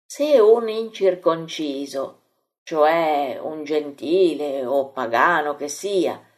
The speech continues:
rispetta quelli che sono i precetti della legge, costui viene salvato, anche essendo un pagano.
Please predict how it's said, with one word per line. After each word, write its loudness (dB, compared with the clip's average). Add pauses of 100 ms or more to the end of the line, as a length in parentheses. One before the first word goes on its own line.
(400)
rispetta -2
quelli -2
che -6
sono -2
i -4
precetti -6
della -2
legge, -6 (1080)
costui 4
viene 0
salvato, -2 (300)
anche 0
essendo 4
un -8
pagano. 0